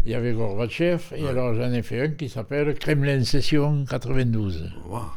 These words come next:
Speaker 2: eh bien.
Speaker 1: Alors, Kremlin
Speaker 2: Ça va
Speaker 1: Session,
Speaker 2: interpeller, ça.
Speaker 1: c'est, voilà, ça va interpeller. Alors, Session, je l'écris avec un S,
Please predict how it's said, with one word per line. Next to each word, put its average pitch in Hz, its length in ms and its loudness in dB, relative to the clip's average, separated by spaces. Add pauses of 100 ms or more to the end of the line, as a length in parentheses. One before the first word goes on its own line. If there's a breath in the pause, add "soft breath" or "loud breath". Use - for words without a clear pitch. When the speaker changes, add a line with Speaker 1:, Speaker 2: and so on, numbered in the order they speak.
(320)
Speaker 2:
eh - 120 -10
bien. 107 220 -8
Speaker 1:
Alors, 110 320 -2
Kremlin 131 420 0
Speaker 2:
Ça 123 180 -6
va 101 40 -2
Speaker 1:
Session, 160 260 4
Speaker 2:
interpeller, 151 640 2
ça. 120 200 -4
Speaker 1:
c'est, 123 160 0
voilà, 113 440 2
ça - 280 -10
va 135 120 4
interpeller. 139 600 0 (320 loud breath)
Alors, 113 160 -2
Session, 143 540 2
je 113 140 -4
l'écris 131 440 -2
avec 113 260 -4
un 113 120 0
S, 147 320 2